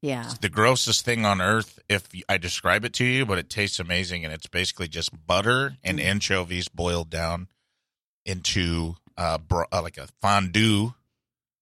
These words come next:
Speaker 2: with some other ingredients. It's a Sicilian dish, and then you eat it on, like, fresh-baked French bread or with boiled cabbage, which sounds disgusting, I know,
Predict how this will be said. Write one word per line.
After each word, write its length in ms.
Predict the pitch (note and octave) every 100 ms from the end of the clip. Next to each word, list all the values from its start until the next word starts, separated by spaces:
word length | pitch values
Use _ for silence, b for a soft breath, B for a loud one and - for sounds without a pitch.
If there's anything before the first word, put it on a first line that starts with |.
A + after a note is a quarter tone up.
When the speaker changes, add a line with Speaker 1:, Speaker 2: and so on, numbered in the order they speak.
| -
Speaker 2:
with 120 | F#2+
some 180 | - F2
other 280 | F#2 F#2+ F#2
ingredients. 680 | F2 E2+ E2+ F2+ F2+ G2+
It's 140 | - -
a 40 |
Sicilian 600 | - D#2+ - G#2 G2+ F#2
dish, 340 | E2 E2 E2+ E2
and 100 | E2
then 80 |
you 140 | E2+ E2+
eat 180 | F2+ E2+
it 100 | D#2+
on, 220 | D#2 D2+
like, 240 | D#2+ D2+ _ _
fresh-baked 500 | F2+ F2 - F2 D2+
French 340 | - F2+ E2+ -
bread 240 | F#2+ F#2
or 180 | - F2+
with 260 | F2 F2+ - -
boiled 380 | E2 E2+ E2 -
cabbage, 640 | F2+ D#2+ C#2+ B1+ - - _
which 240 | - F2 -
sounds 560 | F#2+ G#2+ A#2+ - - _ -
disgusting, 480 | - - D3 - E2+
I 80 | E2+
know, 380 | F#2 G2+ D#2